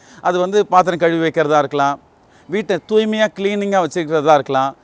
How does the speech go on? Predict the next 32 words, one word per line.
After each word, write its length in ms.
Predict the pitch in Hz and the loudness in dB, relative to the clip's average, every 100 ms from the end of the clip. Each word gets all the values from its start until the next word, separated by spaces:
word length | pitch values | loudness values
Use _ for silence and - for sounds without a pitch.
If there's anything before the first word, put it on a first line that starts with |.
| _ | _
அழுக்கு 360 | 139 214 285 226 | 0 0 0 -4
துணியை 280 | 185 180 160 | -4 -4 0
வாஷ் 300 | 160 196 - | 0 0 -4
பண்ணி 200 | 180 165 | -6 -4
நீட்டா 260 | 165 180 | -2 2
வைக்கிறதா 340 | 160 147 147 147 | 2 0 0 0
இருக்கலாம், 400 | 123 131 127 - _ - | -2 -4 -4 -6 _ -10
உணவை 360 | 196 262 240 - | -4 0 0 -2
சமைச்சு 300 | 180 196 196 | -4 -4 -2
தரதா 280 | 165 151 147 | 0 2 2
இருக்கலாம். 380 | 131 131 123 - _ _ | 0 -4 -6 -8 _ _
இப்போ 120 | 180 | -4
எங்க 280 | 214 254 277 | -2 0 -2
பிரச்சனை 380 | 185 214 214 202 | -2 -4 -4 -2
வருதுன்னா, 320 | 180 160 202 | -2 -4 -6
கணவர் 360 | 185 220 247 226 | -2 -2 0 0
வந்து 180 | 190 208 | 0 -4
ஒரு 100 | - | -2
தூய்மையான 720 | 214 220 214 208 214 214 139 - - | -4 -2 0 0 2 2 0 -6 -12
வீட்டை 260 | 180 226 202 | -6 -2 0
நல்லா 320 | 180 202 226 | 0 4 4
வச்சுக்கணும்னு 360 | 185 185 202 170 | 4 -2 -4 -2
நினைக்கிறவரா 420 | 180 180 170 180 | 0 2 6 6
இருக்காருன்னு 340 | 165 165 156 127 | 6 2 0 -6
வச்சுக்கோங்களேன். 440 | 143 127 131 123 - _ - | -8 -6 -6 -6 -8 _ -8
வீட்டுக்காரருக்கு, 680 | 208 220 208 185 170 156 165 | -4 -2 4 4 4 0 2
ஒய்ஃப் 220 | 233 196 | 2 -2
கிட்ட, 300 | 165 160 127 - | 0 0 0 -4
"அம்மா 180 | 151 185 | -4 -2
கொஞ்சம் 240 | - 151 135 | -2 -6 -4
கிளீன் 280 | 202 226 180 | -4 -2 -2
பண்ணுமா." 360 | 151 143 135 | -2 -2 -4